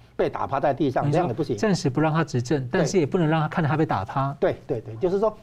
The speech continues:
Speaker 1: 在野党还是必须让他有生存空间，然后呢，期待这个在野党呢能够有足够的那个改变哈，能够回到执政的地位，是 OK 的哈。所以台湾选民并没有说特别去排斥国民党，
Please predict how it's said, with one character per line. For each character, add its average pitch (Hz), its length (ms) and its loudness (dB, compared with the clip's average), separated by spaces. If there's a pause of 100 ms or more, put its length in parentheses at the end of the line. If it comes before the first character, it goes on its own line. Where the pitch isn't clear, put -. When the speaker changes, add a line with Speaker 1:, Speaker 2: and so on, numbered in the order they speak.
(640)
Speaker 1:
在 277 140 2
野 185 180 4
党 127 240 -2
还 156 140 -2
是 185 100 -2
必 196 160 0
须 185 120 2
让 175 160 2
他 170 100 0
有 139 100 2
生 160 220 -2
存 120 160 0
空 135 180 -2
间， 127 220 -2 (480)
然 143 100 0
后 185 140 2
呢， 151 80 4
期 175 180 0
待 190 160 4
这 180 120 2
个 156 80 0
在 180 160 2
野 156 120 4
党 127 180 -2
呢 127 240 -2
能 139 140 0
够 165 160 2
有 113 420 -2 (280)
足 165 180 0
够 190 220 2
的 139 220 4
那 151 100 0
个 131 180 0
改 113 220 -4
变 135 240 2
哈， 127 240 -2
能 131 120 -2
够 160 100 -2
回 131 160 -2
到 135 200 2
执 131 140 -2
政 143 140 -2
的 123 80 -4
地 139 140 -2
位， 127 120 0
是 - 80 -6
OK 160 260 -2
的 117 140 -4
哈。 117 200 -6 (600)
所 214 100 2
以 202 40 -2 (140)
台 208 240 2
湾 247 140 4
选 147 240 0
民 120 180 0
并 175 260 2
没 135 100 2
有 165 120 2
说 180 140 0
特 180 220 0
别 127 160 4
去 - 100 2
排 135 200 -2
斥 139 140 -2
国 120 160 -6
民 120 160 -4
党， 117 140 -12